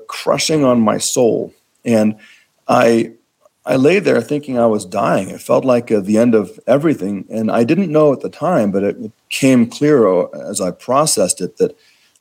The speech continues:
I was on the wrong path. I had selected the wrong path based on the shoulds that I'd been told. If you're a seal, you become a contractor, either triple canopy or Blackwater, slinging lead, or you be an intel analyst, counterterrorism analyst in,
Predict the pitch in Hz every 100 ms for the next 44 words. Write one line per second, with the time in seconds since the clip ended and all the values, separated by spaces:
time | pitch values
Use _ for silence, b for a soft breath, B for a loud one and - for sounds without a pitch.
0 | - 143 180 165 143 123 113 107 101 -
1 | 120 98 - _ _ _ _ _ _ _
2 | _ _ - 117 143 - - 120 127 -
3 | - 107 107 101 98 107 104 107 - 113
4 | - 104 92 87 - 160 110 87 - 92
5 | 95 90 90 90 165 170 - - 85 82
6 | - 98 98 101 95 98 101 98 123 143
7 | - - - 85 80 - B B B B
8 | - 92 - 101 107 101 117 131 98 -
9 | - B B B - 123 131 110 98 101
10 | 113 - 117 104 107 156 120 117 - 117
11 | 107 107 104 113 107 110 110 135 151 117
12 | 90 90 87 95 - 104 101 123 139 113
13 | 98 95 95 92 - 92